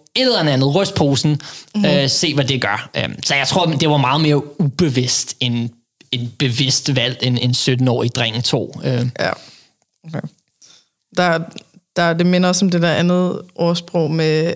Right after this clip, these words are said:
Speaker 2: øh, "If you judge a fish by its ability to climb a tree, it will live its entire life feeling stupid," ikke?
Speaker 1: Ja, præcis.
Speaker 2: Altså, okay, hvis du skal blive ved med at prøve at, at være sådan en, øh, en hård mand,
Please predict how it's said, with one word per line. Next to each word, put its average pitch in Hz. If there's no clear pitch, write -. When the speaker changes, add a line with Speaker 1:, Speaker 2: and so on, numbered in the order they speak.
Speaker 2:
øh, 160
"If 175
you 185
judge 185
a 180
fish 190
by 165
its 165
ability 170
to -
climb 165
a -
tree, 202
it 180
will 165
live 175
its 175
entire 160
life 156
feeling 160
stupid," -
ikke? 170
Speaker 1:
Ja, 165
præcis. 135
Speaker 2:
Altså, 180
okay, 180
hvis 175
du 220
skal 196
blive 202
ved 214
med 214
at 185
prøve 190
at, 156
at 165
være 160
sådan 165
en, 156
øh, 151
en 156
hård -
mand, 147